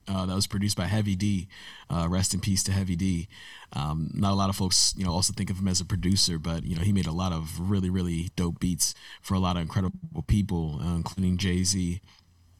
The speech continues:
And so, you know, this, this song that he did with Beanie Siegel, I think that, you know, it's, it's really, um, one of the best storytelling songs, um, that I've ever heard.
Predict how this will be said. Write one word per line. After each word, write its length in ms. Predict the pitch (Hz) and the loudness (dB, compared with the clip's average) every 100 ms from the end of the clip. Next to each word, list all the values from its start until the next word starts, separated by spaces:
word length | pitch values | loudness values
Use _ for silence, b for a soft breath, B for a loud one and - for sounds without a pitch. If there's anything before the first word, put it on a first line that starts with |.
| _ - - | _ -10 0
And 160 | 104 | 2
so, 480 | 98 107 92 90 95 - B B B B | 4 2 2 2 -2 -6 B B B B
you 80 | 101 | 2
know, 200 | 90 82 104 | 4 2 2
this, 240 | 95 - | 4 4
this 180 | - 95 | 2 2
song 400 | - - 98 98 | 4 4 2 0
that 60 | 85 | 0
he 140 | 104 | 0
did 160 | 95 90 | 2 0
with 120 | 87 | 2
Beanie 280 | 95 92 - | 2 2 2
Siegel, 380 | 98 98 92 | 0 0 -2
I 100 | 80 | -4
think 300 | - 87 85 | -4 -4 -4
that, 320 | 87 85 73 - | -4 -4 -4 -6
you 140 | 87 | -4
know, 120 | 82 85 | -2 -2
it's, 320 | 78 - - | 0 0 0
it's 240 | 82 - | 0 -4
really, 580 | 101 101 95 87 80 - - | -2 -2 0 -2 -4 -8 -10
um, 400 | 78 69 69 69 73 | -8 -6 -4 -6 -2
one 160 | 98 | 0
of 80 | 90 | 0
the 60 | 87 | 0
best 520 | 87 87 - - - b b b - | -2 0 0 0 -6 b b b -4
storytelling 800 | - - 110 104 95 104 90 85 | -2 2 2 2 2 0 0 0
songs, 720 | - 101 92 87 87 82 - - | 0 0 -2 -2 -2 0 0 -2
um, 280 | 90 78 82 | -6 -4 -4
that 120 | 87 | -2
I've 200 | 92 95 | 0 0
ever 180 | 85 80 | -2 -4
heard. 460 | 92 76 73 95 | -4 -4 -4 -8